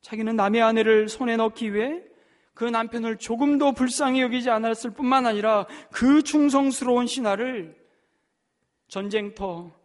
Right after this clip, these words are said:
그 사지에 고의적으로 보내어 죽게 만들었으면서도 부자가 가난한 사람을 불쌍히 여기지 않았다고 해서 무서운 정죄를 퍼붓고 있는 다윗의 모습을 보여줍니다. 얼마나 무섭고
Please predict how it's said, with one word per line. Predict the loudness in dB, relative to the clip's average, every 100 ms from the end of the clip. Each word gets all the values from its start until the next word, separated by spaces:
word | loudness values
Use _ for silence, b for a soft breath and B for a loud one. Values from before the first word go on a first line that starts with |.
| _
그 | -6 -4
사지에 | -2 -4 -4 -2 2 2
고의적으로 | 2 0 2 2 2 6 6
보내어 | 4 0 2 0 -2
죽게 | -4 -10 -4 -2
만들었으면서도 | -2 -2 0 0 -2 -6 -6 -6 -4 -4 -8 B B B B B B
부자가 | -10 -2 4 4
가난한 | 4 2 2 2
사람을 | 2 2 2 2
불쌍히 | 0 0 0 2
여기지 | 2 0 -2
않았다고 | 0 -2 -2 -2 -4
해서 | -6 -10 -12 -16 b b b -12
무서운 | -8 -2 -2 -2
정죄를 | -2 -2 0 0 -2
퍼붓고 | -4 -12 -10 -8
있는 | -6 -8
다윗의 | -10 -12 -12 -12 -14
모습을 | -14 -16 -16 -16 -16
보여줍니다. | -16 -18 -18 -20 -20 -20 -20 _ _ _ _ _ _ _ _ _ _ _
얼마나 | -14 -12 -12
무섭고 | -12 -6 -8 -8 -10 -6 -6 -10